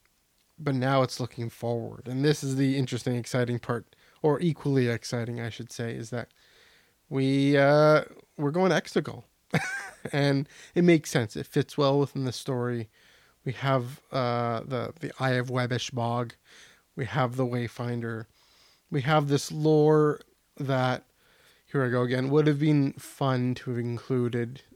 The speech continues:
uh, more explicitly in The Rise of Skywalker, but was picked up, in, I believe, in the novelization in, in different part, different media as well.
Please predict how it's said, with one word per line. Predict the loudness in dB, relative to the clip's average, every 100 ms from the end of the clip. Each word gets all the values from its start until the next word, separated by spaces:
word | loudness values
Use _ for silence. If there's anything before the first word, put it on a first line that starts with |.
| _ _ -10
uh, | -8 -8 -8
more | -10
explicitly | -10 -10 -10 -8 -10 -8 -6
in | -4 -4 -6 -12 _ _ _ _ -2
The | 0
Rise | 0 -2
of | -8
Skywalker, | -4 -2 0 -4 -6 -8 -10 _ -20 -20 _ _
but | 0 2
was | 2 -2
picked | 0 0 0
up, | -2 0
in, | -2 -2
I |
believe, | -4 0 0 0
in | 0
the |
novelization | 0 0 0 -2 -2 -2 -2 -4 -6 -6 -8 _ _ _ _ _
in, | -6 -4 -2 -4
in | -4 -2 -2
different | -2 -2 -4 -6 -6
part, | -6 -4 -4
different | -4 -2
media | -2 -2 -2
as | -2 -4
well. | -4 -2 -2 -6